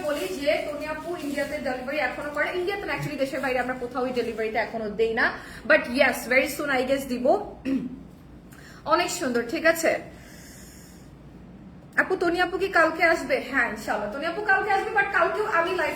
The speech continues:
করবো, যেহেতু উনি কালকে বাংলাদেশে আসবে। Obviously একটা মানুষের রেস্টের ব্যাপার আছে। And then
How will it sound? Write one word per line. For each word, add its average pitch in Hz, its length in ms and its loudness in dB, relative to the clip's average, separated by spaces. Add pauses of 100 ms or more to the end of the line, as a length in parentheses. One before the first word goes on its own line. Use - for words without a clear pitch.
করবো, 269 220 -2
যেহেতু - 260 -6
উনি 202 100 -8
কালকে 262 340 -2
বাংলাদেশে 247 520 -4
আসবে। 220 460 -2
Obviously 254 360 0
একটা 262 140 -6
মানুষের 226 400 -6
রেস্টের 208 260 -8
ব্যাপার 190 300 -4
আছে। - 460 -10 (300)
And 285 320 0 (100)
then 330 140 8